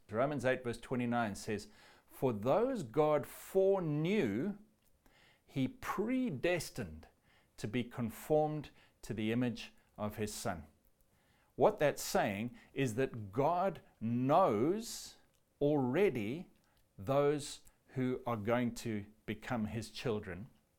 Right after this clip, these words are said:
Why? Because he's standing outside of time. He sees the end from the beginning. He sees it all. And as soon as I die, as soon as Greg dies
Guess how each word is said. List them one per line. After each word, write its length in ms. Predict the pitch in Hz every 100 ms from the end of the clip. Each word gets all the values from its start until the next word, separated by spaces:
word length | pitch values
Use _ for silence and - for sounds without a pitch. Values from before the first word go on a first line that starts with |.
| _ _ _ _ _ _ - _
Why? 380 | - 95 113 208 - - - -
Because 300 | 135 185 185
he's 180 | 180
standing 380 | - 151 147 156
outside 400 | 160 156 - 170
of 120 | 165
time. 340 | - 240 208 82 - - -
He 160 | - 131
sees 360 | - 156 180 -
the 180 | 127
end 140 | 147 156
from 140 | 160
the 80 | 143
beginning. 320 | 123 143 156
He 160 | 113 127
sees 320 | - 233 240
it 120 | 208
all. 260 | 139 135 - - -
And 160 | 135 151
as 120 | 147
soon 320 | - 247 269
as 180 | 269 208 -
I 340 | 165 208 226 208
die, 760 | 127 151 160 98 113 202 214 - _ _ _
as 100 | 120
soon 220 | - 214
as 220 | 226 139 - _ 131 -
Greg 500 | - 127 180 185 - -
dies 460 | 131 156 180 170